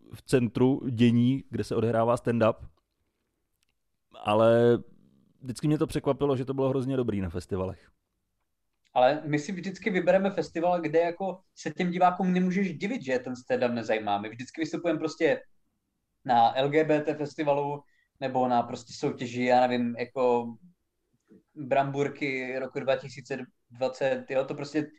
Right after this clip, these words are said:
Speaker 2: my jezdíme na festivaly, kde to vůbec nedává smysl většinou.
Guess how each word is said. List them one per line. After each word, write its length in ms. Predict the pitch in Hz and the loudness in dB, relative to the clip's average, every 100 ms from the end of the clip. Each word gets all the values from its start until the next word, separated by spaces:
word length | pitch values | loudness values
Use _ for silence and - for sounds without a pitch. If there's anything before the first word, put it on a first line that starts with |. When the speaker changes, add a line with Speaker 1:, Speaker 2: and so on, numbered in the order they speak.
| _ _ - | _ _ -6
Speaker 2:
my 160 | 139 143 | 0 2
jezdíme 320 | 147 160 160 | 4 4 2
na 60 | |
festivaly, 460 | 151 156 - 156 160 | 2 -2 -4 -2 0
kde 180 | 143 147 | 0 -2
to 120 | 151 | -2
vůbec 180 | 151 156 | -2 0
nedává 300 | 156 160 165 | 2 2 0
smysl 300 | 165 180 165 | -4 -10 -8
většinou. 320 | 120 - 104 | -8 -6 -6